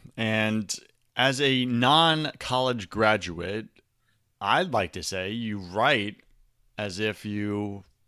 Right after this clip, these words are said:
have, uh, incredible academia. Um,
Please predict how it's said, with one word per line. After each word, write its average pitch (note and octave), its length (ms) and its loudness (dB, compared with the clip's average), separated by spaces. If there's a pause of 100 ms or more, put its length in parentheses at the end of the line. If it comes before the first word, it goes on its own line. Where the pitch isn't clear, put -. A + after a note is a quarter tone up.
(580)
have, G2 480 -2
uh, G2+ 460 -2
incredible C#3+ 540 -4
academia. F2+ 640 -10 (500)
Um, F2+ 640 -10